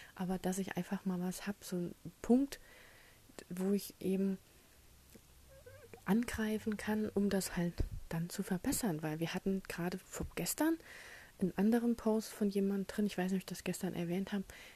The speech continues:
die halt erzählt hat, dass sie letztes Jahr bei einer Challenge ein Projekt eingereicht hat,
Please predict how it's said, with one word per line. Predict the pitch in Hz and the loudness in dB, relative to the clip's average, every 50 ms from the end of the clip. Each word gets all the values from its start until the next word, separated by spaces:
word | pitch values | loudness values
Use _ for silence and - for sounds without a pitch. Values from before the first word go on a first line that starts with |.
| - - | -12 -4
die | - 185 170 | -2 0 0
halt | 175 170 - | 0 0 0
erzählt | - 175 - - - 185 170 185 - | -2 -2 0 2 4 4 4 4 0
hat, | 202 190 180 - - - - - - - - - - - - - - - - - - - - | -2 -4 -4 -6 -12 -20 -20 -20 -20 -20 -20 -20 -20 -20 -20 -20 -20 -20 -16 -14 -12 -6 -4
dass | 175 165 - | -2 -2 0
sie | - 160 | 0 4
letztes | 160 190 208 - - 220 208 - | 4 4 4 4 2 0 0 0
Jahr | - 196 190 | -2 -2 -2
bei | 190 | -2
einer | 185 180 175 175 - | -2 -2 -4 -4 -6
Challenge | - - 185 185 180 180 180 180 - - - - | -2 0 0 2 2 2 0 -2 -4 -8 -8 -4
ein | - 180 175 175 170 170 165 | -2 0 0 0 -2 -2 -4
Projekt | - - 185 180 180 180 - - - | -4 -2 0 0 0 0 -2 -4 -4
eingereicht | 170 175 175 175 175 175 165 165 165 - - - | -2 0 0 0 0 0 0 -2 -2 -4 -4 -6
hat, | 160 - | -6 -6